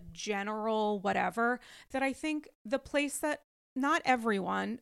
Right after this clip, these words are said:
but that many people are coming from is either one of previous hurt. We have no idea what another person has experienced,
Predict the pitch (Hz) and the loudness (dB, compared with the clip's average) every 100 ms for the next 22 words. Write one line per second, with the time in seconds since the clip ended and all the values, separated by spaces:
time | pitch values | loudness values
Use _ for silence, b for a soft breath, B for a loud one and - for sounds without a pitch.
0 | _ 269 269 - 247 262 277 294 285 285 | _ -4 -2 -2 0 0 2 0 -4 -2
1 | 262 233 - 214 233 247 277 269 269 - | -2 -4 -4 -2 -2 -2 0 0 0 -2
2 | 233 - 254 226 214 233 240 - - 226 | -2 -2 0 0 0 -2 -2 -6 -6 -4
3 | 262 - - 196 233 - 226 208 220 226 | -4 -4 -2 -2 -2 -4 -4 -2 0 2
4 | 285 269 233 220 202 196 190 202 208 196 | 0 0 0 0 0 -2 -2 -6 -4 -6
5 | 202 - 190 196 214 - | -8 -8 -6 -2 -4 -6